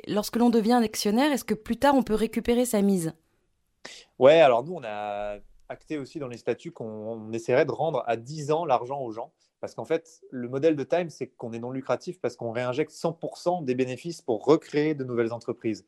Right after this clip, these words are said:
Speaker 2: Ce qui fait que l'argent que tous ces gens, euh, amènent aujourd'hui, il va nous permettre de lancer, de lancer la machine. Et si ça fonctionne, ben derrière, euh, on devrait avoir, euh, des rentrées d'argent sans avoir besoin de nouveaux investisseurs.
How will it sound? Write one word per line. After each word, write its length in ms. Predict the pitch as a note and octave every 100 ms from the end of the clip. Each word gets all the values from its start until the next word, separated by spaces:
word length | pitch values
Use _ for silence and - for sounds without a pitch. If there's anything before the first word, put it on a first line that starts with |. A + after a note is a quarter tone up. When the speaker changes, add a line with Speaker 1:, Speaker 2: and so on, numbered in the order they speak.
| _ _ _ _
Speaker 2:
Ce 80 | -
qui 120 | -
fait 180 | E3+ F3
que 280 | C#3 A2 - _ _ _ -
l'argent 380 | C3 C3 D#3+ F3+
que 220 | C#3+ A#2
tous 180 | - -
ces 160 | D3
gens, 220 | C3+ D#3 C3+
euh, 120 | A2+
amènent 260 | C3+ B2+ C#3+
aujourd'hui, 460 | B2+ A#2 A2+ E3 - _ _ _ -
il 120 | B2+
va 100 | D3+
nous 100 | D3
permettre 320 | C#3+ C#3 F3
de 60 | B2+
lancer, 440 | C3+ D3 - E3 C#3+
de 180 | B2
lancer 280 | B2+ D3 -
la 100 | D#3+
machine. 440 | B2+ B2 - G#3 D#3
Et 80 | C3
si 140 | B2
ça 120 | E3 C3+
fonctionne, 580 | C3+ A#2+ - G3+ E3 A2 _ _ -
ben 180 | A2 G#2+
derrière, 400 | A2 B2+ F3+ D3
euh, 140 | A2 A#2+
on 100 | A#2
devrait 320 | B2+ A#2 D3+
avoir, 380 | D#3 A#2 D#3 D3
euh, 200 | A#2 A2
des 120 | A#2
rentrées 280 | A#2 B2 C#3
d'argent 320 | A#2 A2 E3+
sans 200 | D#3 D3
avoir 180 | C#3 B2+
besoin 280 | B2 B2 D3
de 100 | A#2
nouveaux 360 | B2+ D3 D3+
investisseurs. 560 | C3+ B2+ - C3 A2+